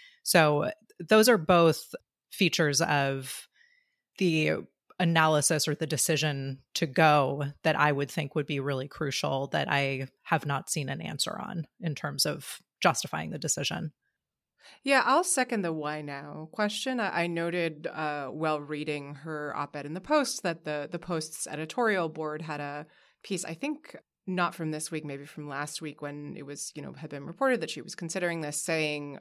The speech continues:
Speaker 2: uh, essentially, "We think that Pelosi should go, but maybe not this very second."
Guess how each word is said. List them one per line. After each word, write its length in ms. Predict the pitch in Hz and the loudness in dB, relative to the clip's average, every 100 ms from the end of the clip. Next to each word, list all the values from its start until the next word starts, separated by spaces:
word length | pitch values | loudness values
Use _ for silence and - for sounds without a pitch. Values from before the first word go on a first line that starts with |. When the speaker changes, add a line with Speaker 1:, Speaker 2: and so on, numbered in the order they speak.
| - | -6
Speaker 2:
uh, 220 | 147 135 | -6 -4
essentially, 600 | 139 147 147 143 139 135 - - _ | -6 -8 -10 -10 -10 -12 -16 -20 _
"We 160 | 180 180 | -2 -2
think 240 | 170 156 | -4 -8
that 140 | 165 - | -10 -10
Pelosi 520 | 156 139 156 143 139 | -8 -6 -6 -8 -8
should 280 | - 135 147 | -8 -8 -6
go, 400 | 143 139 135 92 | -4 -4 -8 -4
but 180 | 143 147 | -2 -2
maybe 500 | 147 143 139 139 - | -4 -4 -6 -6 -6
not 440 | 160 143 147 170 | -2 -2 -4 -6
this 220 | 143 - | -8 -8
very 280 | 151 120 - | -8 -8 -6
second." 520 | - - 85 87 - | -8 -8 -12 -12 -12